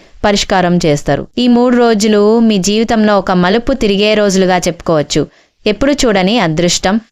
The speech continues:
ఎప్పుడు అనుభవించని సంపద, ఎప్పుడూ లేని అవకాశాలు మీ జీవితంలోకి అడుగుపెడతాయి. ముఖ్యంగా రియల్ ఎస్టేట్ వ్యాపారం, టీ షాప్ నడిపేవాళ్ళు, బట్టల దుకాణాలు నడిపే వాళ్ళు,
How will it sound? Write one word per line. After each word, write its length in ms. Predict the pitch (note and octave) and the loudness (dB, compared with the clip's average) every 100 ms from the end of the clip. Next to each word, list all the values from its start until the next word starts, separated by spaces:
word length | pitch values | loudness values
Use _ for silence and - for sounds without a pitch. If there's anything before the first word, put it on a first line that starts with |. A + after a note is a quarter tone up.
| _ A3+ | _ -4
ఎప్పుడు 320 | G#3+ D4 D4+ | -2 0 0
అనుభవించని 680 | A#3+ G#3+ A#3+ B3 A#3 A#3 A3 | 2 2 2 2 2 2 0
సంపద, 680 | G3 E3+ E3+ D#3+ D#3+ A3 D4 - _ _ - | 0 -2 0 0 0 0 -2 -8 _ _ -6
ఎప్పుడూ 400 | G#3 G3 D4 E4 | -4 -2 0 2
లేని 400 | D#4+ G3+ F#3 G#3+ | 2 2 0 0
అవకాశాలు 720 | G3+ F3+ A#3 A#3 G#3+ F3 E3+ E3+ - - | 0 0 0 0 0 2 0 -2 -12 -4
మీ 80 | G#3+ | 0
జీవితంలోకి 840 | F#3 G#3+ A3+ A#3 G#3+ F#3+ F3 A#3+ | 0 0 0 0 2 2 0 0
అడుగుపెడతాయి. 760 | G#3 E3+ F3 E3 D3 D3 C3+ - _ _ _ _ G3+ | 0 0 0 -2 -2 0 -2 -2 _ _ _ _ -2
ముఖ్యంగా 560 | G3+ C#4 C#4 C4 C4+ | 0 2 2 2 0
రియల్ 480 | A#3 G3+ A#3 C4 B3 | 0 0 0 2 2
ఎస్టేట్ 380 | G3+ - F#3 F3+ | 0 0 -2 0
వ్యాపారం, 540 | D#3+ D#3+ D#3 D3+ D3 D#3 - C#4+ | -2 0 0 0 -2 -6 -8 -2
టీ 100 | C4+ | 0
షాప్ 420 | - C4 C#4 A3+ | 0 0 0 0
నడిపేవాళ్ళు, 680 | G3+ G3+ - G3+ E3+ D3+ C#3+ _ _ - | 0 0 0 0 2 0 -2 _ _ -6
బట్టల 380 | G3+ G#3+ C#4 D4+ | -2 -2 0 2
దుకాణాలు 540 | C#4+ B3+ A#3 A3+ A3 G#3+ | 2 0 0 2 2 2
నడిపే 520 | G3 F3+ F3+ G3+ A#3+ | 2 0 0 0 2
వాళ్ళు, 640 | G3 E3+ E3+ E3+ F3+ C#4 | 2 2 2 4 4 2